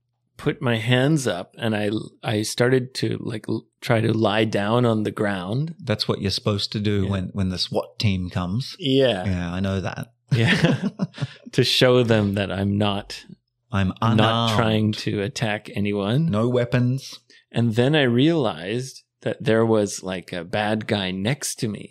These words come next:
Speaker 2: Ah, it's not
Speaker 1: And
Speaker 2: you.
Speaker 1: Yeah, but
Speaker 2: Hmm.
Speaker 1: then the bad guy was gonna attack me.
Speaker 2: Maybe take you as a hostage?
Speaker 1: And stupid me, I was, like, putting my hands up
Speaker 2: Right.
Speaker 1: and just letting him attack me.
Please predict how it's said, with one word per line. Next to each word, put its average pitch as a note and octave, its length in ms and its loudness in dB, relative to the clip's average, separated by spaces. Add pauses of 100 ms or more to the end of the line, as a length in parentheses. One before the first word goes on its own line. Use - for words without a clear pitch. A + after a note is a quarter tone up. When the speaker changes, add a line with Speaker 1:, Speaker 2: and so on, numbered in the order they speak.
Speaker 2:
Ah, C3 880 -2 (480)
it's - 120 -4
not E3+ 180 2
Speaker 1:
And A#2+ 40 2
Speaker 2:
you. G#2 600 2
Speaker 1:
Yeah, D3+ 360 4
but A2 160 2
Speaker 2:
Hmm. G2 40 0
Speaker 1:
then C3+ 260 4
the B2 100 4
bad A#2+ 360 2
guy A2 220 2
was G2+ 260 -2
gonna A#2 280 0
attack A#2+ 460 -8
me. A2+ 520 0 (480)
Speaker 2:
Maybe A2+ 240 2
take A2 340 0
you G#2+ 160 2
as F2+ 120 0
a F2+ 40 0
hostage? - 880 -2
Speaker 1:
And A2 120 0
stupid C#3+ 520 0
me, B2+ 340 4
I G2+ 180 2
was, A#2 240 2
like, G2 400 -2
putting A#2+ 320 2
my G#2+ 200 0
hands C#3 400 0
up D#2 260 -6 (240)
Speaker 2:
Right. F2+ 260 -2
Speaker 1:
and G#2 240 -4
just - 400 -4
letting B2+ 340 4
him A#2 220 0
attack C3+ 520 -8
me. E2 420 -12